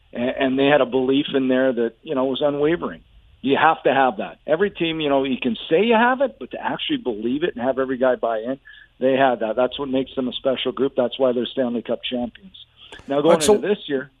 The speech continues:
Speaker 2: Yeah.
Speaker 1: I just wanna, I just wanna, 'cause Kelly McCrimmon spoke this morning, and he gave a really good quote. And, and, and I believe he says he believes playoffs make your team better and individuals who go through it to win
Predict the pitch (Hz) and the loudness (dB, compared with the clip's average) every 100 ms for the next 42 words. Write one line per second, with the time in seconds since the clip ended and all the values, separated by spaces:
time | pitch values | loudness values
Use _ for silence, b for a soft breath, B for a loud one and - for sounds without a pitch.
0 | - 135 139 147 170 175 185 170 135 143 | -10 -8 -4 -2 -2 2 4 4 2 0
1 | 156 185 151 135 - 226 240 202 160 143 | 0 0 0 0 -2 0 0 0 0 -2
2 | - 143 127 113 135 131 123 110 160 180 | 0 -2 -2 -8 -2 -2 -2 -4 -2 0
3 | 151 123 135 147 139 135 - - 113 107 | 2 2 4 4 4 2 0 0 0 0
4 | b b b b - 139 135 - 139 135 | b b b b -6 -2 -2 -2 -2 0
5 | 127 135 131 139 139 147 135 120 - 180 | -2 -2 4 4 4 0 0 -4 0 2
6 | 156 - 180 196 165 156 165 - - - | 2 0 -4 0 2 2 0 -10 -8 2
7 | 147 156 151 - 135 139 139 143 - - | 2 4 0 -2 -4 -4 -4 -10 -10 -10
8 | 151 151 139 139 143 - _ _ 117 131 | -8 -2 0 2 -2 -6 _ _ -8 -4
9 | 139 147 127 135 156 143 131 117 127 - | -4 -2 -2 0 0 0 -2 -2 -10 -2
10 | 139 143 - 135 131 - 135 123 139 120 | 0 0 -4 -2 -2 -2 -6 -2 0 -2